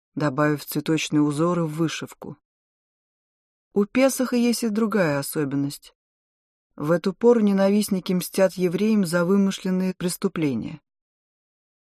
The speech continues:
Она прислушивается к бушующей грозе. Каменные стены теплятся светом Нертамида,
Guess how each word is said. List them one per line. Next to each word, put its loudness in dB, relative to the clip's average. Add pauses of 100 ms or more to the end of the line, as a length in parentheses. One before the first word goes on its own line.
(380)
Она 0
прислушивается -2
к -4
бушующей -4
грозе. -4 (1200)
Каменные 2
стены -2
теплятся -2
светом 0
Нертамида, 0